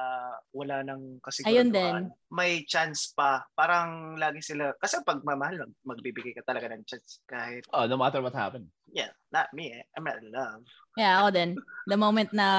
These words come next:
Speaker 2: like, naging physical, like,
Speaker 1: Like,
Speaker 2: no,
Speaker 1: yo, get,
Speaker 2: I'm
Speaker 1: yo,
Speaker 2: out.
Speaker 1: get,
Speaker 3: Huh?
Speaker 1: get the fuck out of there.
Speaker 3: Oh, like, yung physical abuse na yung nangyayari
Speaker 2: Oo.
Speaker 1: Yeah.
Speaker 3: mentally and emotionally,
Speaker 2: Like,
Speaker 3: yeah.
Speaker 2: kahit na, kahit na
Speaker 3: Fuck
Speaker 2: ganong,
Speaker 3: that.
Speaker 2: para sa akin, kahit na ganong kamahal ko, kung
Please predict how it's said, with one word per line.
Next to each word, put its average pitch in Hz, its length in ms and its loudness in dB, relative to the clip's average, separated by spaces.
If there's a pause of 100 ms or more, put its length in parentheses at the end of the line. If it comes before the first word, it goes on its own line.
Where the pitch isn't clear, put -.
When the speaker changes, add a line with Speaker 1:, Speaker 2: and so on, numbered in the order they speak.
(440)
Speaker 2:
like, 185 240 -8
naging 185 320 -2
physical, 175 400 -2 (800)
like, 170 180 -4
Speaker 1:
Like, - 240 -2 (240)
Speaker 2:
no, 175 240 0
Speaker 1:
yo, 160 60 -4
get, 170 140 -8 (140)
Speaker 2:
I'm 190 140 4
Speaker 1:
yo, 170 80 4
Speaker 2:
out. 156 160 2
Speaker 1:
get, - 140 -8 (220)
Speaker 3:
Huh? - 160 6
Speaker 1:
get - 80 -10
the 262 160 -4 (240)
fuck 214 160 4
out 180 320 4
of 170 100 0
there. 156 140 -2
Speaker 3:
Oh, 143 240 6
like, 143 160 4
yung 143 80 -4
physical 147 340 0
abuse 131 380 0
na 120 80 0
yung 117 80 -2
nangyayari 110 380 0
Speaker 2:
Oo. 180 100 4
Speaker 1:
Yeah. - 240 6
Speaker 3:
mentally 98 400 -8
and 202 80 -12
emotionally, 190 260 -4
Speaker 2:
Like, 240 220 6
Speaker 3:
yeah. 196 80 0
Speaker 2:
kahit 254 340 4
na, 240 180 0 (200)
kahit 220 260 0
na 208 140 -4
Speaker 3:
Fuck - 100 8
Speaker 2:
ganong, 202 220 2
Speaker 3:
that. 139 280 4 (520)
Speaker 2:
para 220 200 2
sa 240 140 0
akin, 226 140 0
kahit 190 240 0
na 196 80 -2
ganong 185 320 2
kamahal 185 360 2
ko, 170 200 -8
kung 180 480 -4